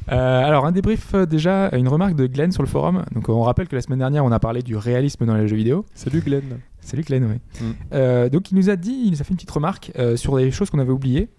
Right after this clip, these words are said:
Speaker 1: Euh, notamment, euh, donc, je, je le cite, hein, euh, « On a aussi vu apparaître sur cette génération les interfaces de jeu directement à l'écran, par exemple l'exosquelette de Dead Space, qui te renseigne sur ta santé, tes munitions, et cetera, ou encore le dernier Alone in the Dark, avec le personnage que l'on jouait, qui ouvrait sa veste,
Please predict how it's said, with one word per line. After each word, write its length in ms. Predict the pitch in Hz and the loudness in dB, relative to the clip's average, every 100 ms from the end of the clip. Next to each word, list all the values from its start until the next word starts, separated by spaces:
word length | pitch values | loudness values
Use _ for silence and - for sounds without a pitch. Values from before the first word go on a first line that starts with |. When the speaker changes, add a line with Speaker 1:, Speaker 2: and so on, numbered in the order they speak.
| 127 | 0
Speaker 1:
Euh, 480 | 123 127 123 123 131 | 2 4 4 4 2
notamment, 840 | 202 - 156 147 160 202 214 214 | 0 0 -2 0 2 4 4 2
euh, 320 | 117 104 107 - - | 0 -2 -2 -8 -12
donc, 220 | - 113 | -6 -4
je, 100 | 107 | -4
je 160 | 110 113 | -2 -2
le 80 | 104 | -2
cite, 280 | - 165 | -6 -10
hein, 200 | 123 151 180 - | -8 -8 -8 -8
euh, « 280 | 107 98 - | -6 -6 -4
On 100 | 113 | 0
a 60 | 156 | 0
aussi 160 | - | 0
vu 100 | 202 | 0
apparaître 340 | 196 170 185 208 | 0 0 -2 -2
sur 80 | 156 | -2
cette 140 | 185 | 0
génération 500 | 156 139 135 - 214 | 0 0 0 0 0
les 160 | 131 165 | 2 0
interfaces 400 | 202 156 180 151 | 0 -2 -2 2
de 120 | 151 | 0
jeu 120 | 185 | 0
directement 540 | 143 190 180 - 165 170 | -2 -2 -2 -4 -2 0
à 40 | |
l'écran, 400 | 135 - 151 196 | -2 -2 0 0
par 100 | 120 | -2
exemple 260 | 123 156 143 | -4 -4 -4
l'exosquelette 680 | 143 175 - - 139 165 - | -2 -4 -6 -4 -4 -4 -8
de 80 | 123 | -6
Dead 180 | 113 117 | -4 -6
Space, 460 | - 110 156 - - - - - | -4 -4 -4 -8 -16 -20 -20 -8
qui 80 | |
te 80 | - | -2
renseigne 440 | 127 143 - 165 135 | 0 -2 0 0 0
sur 100 | 123 | -2
ta 120 | 107 | -2
santé, 320 | - 104 135 | -2 -2 -2
tes 100 | 143 | 0
munitions, 400 | 113 107 - 156 | 0 0 0 0
et 40 | 147 | -2
cetera, 360 | 120 113 156 | -2 -2 0
ou 60 | 156 | 0
encore 260 | 131 170 151 | 0 0 0
le 80 | |
dernier 240 | 135 131 160 | 0 0 0
Alone 200 | 139 139 | 0 0
in 100 | 131 | -2
the 140 | 117 | -2
Dark, 320 | 120 165 - - - - - - | -2 -4 -8 -20 -20 -20 -16 -2
avec 180 | 135 160 | 0 0
le 80 | |
personnage 420 | 165 - 147 180 - | -2 -2 -4 -4 -4
que 80 | 156 | -2
l'on 120 | 175 | 0
jouait, 420 | 127 127 170 190 _ _ _ - | 2 2 0 -4 _ _ _ -4
qui 140 | 156 | 0
ouvrait 200 | 139 156 | 0 -2
sa 120 | - | -4
veste, 400 | 107 131 - 180 | -2 -4 -4 -8